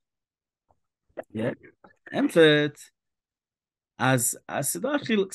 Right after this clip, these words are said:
איז, דאס וואס, איז תורה, און תורה מצוות, איז דא געדאן, וואס איז נייטיג פאר, פאר עולמות. ער האט ממלא כלאם. ער האט מצומצם, וואס ער פאר עולמות.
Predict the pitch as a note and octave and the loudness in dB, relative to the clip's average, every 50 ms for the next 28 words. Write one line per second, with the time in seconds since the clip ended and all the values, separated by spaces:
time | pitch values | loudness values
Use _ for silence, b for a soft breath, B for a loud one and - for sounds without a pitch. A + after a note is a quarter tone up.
0 | - - C3+ - - - - B2+ - F3 F#3+ G3+ F3 C#3+ C3+ C3 C3 C3 - - | -10 -10 -10 -14 -16 -16 -20 -12 -2 4 6 8 8 8 8 6 2 0 -4 -6
1 | - - _ _ _ _ _ _ _ _ _ _ _ _ _ _ _ _ _ - | -8 -12 _ _ _ _ _ _ _ _ _ _ _ _ _ _ _ _ _ -16
2 | - - - _ - - _ _ _ _ _ _ _ _ - - - F#3+ A#3 A#3+ | -16 -16 -16 _ -20 -20 _ _ _ _ _ _ _ _ -10 0 6 6 8 8
3 | F#3+ D#3 D3 C#3+ - _ - - _ _ _ _ _ - - - G#3 A#3 A3+ - | 8 6 6 4 -2 _ -20 -20 _ _ _ _ _ -8 0 2 4 4 4 4
4 | D#3+ D3+ D3+ D3 C#3 C#3 C#3+ C#3+ - - C#3+ C#3 C3+ C3+ C3 C3 C3 C3 B2+ B2+ | 2 2 2 2 0 -2 -2 -4 -6 -6 -6 -4 -4 -4 -4 -4 -4 -6 -6 -8
5 | B2+ B2+ B2+ B2 - - - - C3 - - - - - - D3+ F#3 A#3 D4+ - | -8 -8 -8 -8 -8 -8 -8 -10 -14 -20 -20 -20 -16 -8 -8 -2 2 2 2 2
6 | C4 G3 D3 - - D#3 G3 A#3+ A3+ A3+ G3 E3+ - - F3+ E3 D#3+ D#3 D3 - | 2 -2 -2 -2 -2 0 2 2 2 2 0 -4 0 2 2 4 4 2 0 -2
7 | - D3 C#3+ C#3 B2+ A#2 - _ - - - - - - _ _ _ _ _ _ | -2 -2 0 -2 -2 -4 -8 _ -16 -14 -14 -14 -14 -18 _ _ _ _ _ _
8 | _ _ _ _ _ _ - - - D3+ D#3 D#3 D3+ C#3+ B2+ A2+ A2 - - - | _ _ _ _ _ _ 0 2 4 6 6 8 6 6 4 4 0 -8 -14 -18
9 | - - _ - _ - - - - D3+ C#3+ C3+ C3+ - G#3+ G#3 - - E3 D3 | -18 -20 _ -20 _ -16 -8 -6 -2 0 0 0 0 0 -2 -2 -2 -2 -2 -2
10 | C#3 C3 - C#3 C3 - - C3+ B2+ B2+ - - A2+ - - _ _ - - - | -2 -2 -4 -6 -6 -2 -2 0 0 -2 -4 -8 -16 -16 -16 _ _ -18 -16 -16
11 | - - | -16 -18